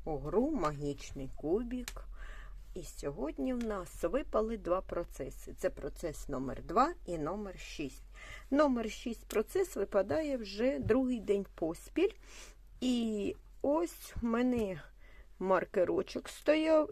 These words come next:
і зв'язала я чотири рядочки. Ой, поставила новий маркерочок і буду працювати над процесом номер шість,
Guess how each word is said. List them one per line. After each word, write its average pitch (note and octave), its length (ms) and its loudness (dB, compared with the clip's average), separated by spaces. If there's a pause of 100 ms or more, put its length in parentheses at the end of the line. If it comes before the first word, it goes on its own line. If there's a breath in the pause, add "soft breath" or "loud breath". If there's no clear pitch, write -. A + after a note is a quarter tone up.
і A3 100 0
зв'язала C#4 580 4
я C4 220 4
чотири B3 540 0
рядочки. A3+ 1120 0 (1080 loud breath)
Ой, D#3+ 160 -2 (100)
поставила G3 680 6
новий E3 440 4
маркерочок F4+ 720 2 (140)
і A#3 80 -2
буду D4 280 0
працювати G#3+ 680 0
над A#3 180 0
процесом G3+ 760 -2
номер F#3 380 2
шість, - 840 -4